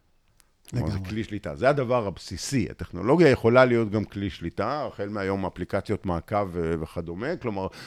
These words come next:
Speaker 1: אה, כלומר שאת-, שכול-, ש-, שכולם,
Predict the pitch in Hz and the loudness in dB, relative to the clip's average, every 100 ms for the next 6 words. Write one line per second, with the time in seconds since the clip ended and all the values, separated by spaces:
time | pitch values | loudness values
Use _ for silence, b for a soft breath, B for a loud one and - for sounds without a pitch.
0 | B _ - 85 82 82 78 80 78 80 | B _ -14 -8 -6 -4 -4 -6 -6 -8
1 | - 80 76 78 - - 90 80 80 - | -8 -10 -8 -12 -12 -12 -12 -12 -14 -10
2 | 90 - - - 85 127 - 156 185 | -10 -10 -20 -18 -16 -18 -12 -8 -4